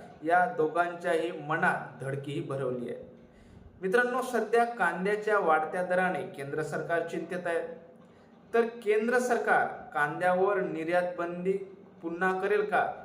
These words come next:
या प्रश्नाने राज्य सरकार चिंतेत आहे. मित्रांनो, नेमका विषय काय, बातमी काय, हे पूर्ण जाणून घेण्यापूर्वी जर तुम्ही प्रथमच आपल्या YouTube चॅनल आलेले असाल,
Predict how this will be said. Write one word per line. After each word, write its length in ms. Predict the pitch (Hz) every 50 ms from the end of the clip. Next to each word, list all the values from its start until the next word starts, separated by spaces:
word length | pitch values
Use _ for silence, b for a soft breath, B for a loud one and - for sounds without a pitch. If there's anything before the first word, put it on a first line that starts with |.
| - - - 139
या 220 | 147 156 165 165
प्रश्नाने 840 | - - - 170 156 - - 185 185 185 170 160 135 - - - -
राज्य 300 | 131 131 131 131 147 147
सरकार 340 | - - 139 - - 131 123
चिंतेत 380 | 123 - 127 123 - 120 - -
आहे. 280 | 117 - - - - B B B B B B B B 180
मित्रांनो, 440 | 196 185 233 240 240 240 240 247
नेमका 380 | 247 233 226 226 220 220 220 214
विषय 460 | 214 180 175 170 - 240 214 208 208
काय, 340 | 208 196 202 196 190 190 -
बातमी 400 | 160 147 143 - - 196 202 202
काय, 460 | 190 202 185 160 139 - - - - - - 147
हे 80 | 160
पूर्ण 380 | 160 - 151 156 160 175 180 170
जाणून 280 | 160 156 160 170 165
घेण्यापूर्वी 520 | 165 165 165 175 170 170 170 175 170 175 175
जर 200 | 175 170 165 165
तुम्ही 160 | - 180 170
प्रथमच 440 | 165 170 160 - - 165 170 160 165
आपल्या 220 | 160 165 165 165
YouTube 320 | 160 151 151 156 151 - 165
चॅनल 200 | 156 151 156 156 - -
आलेले 240 | 127 139 143 147 151
असाल, 300 | 151 147 151 139 123 117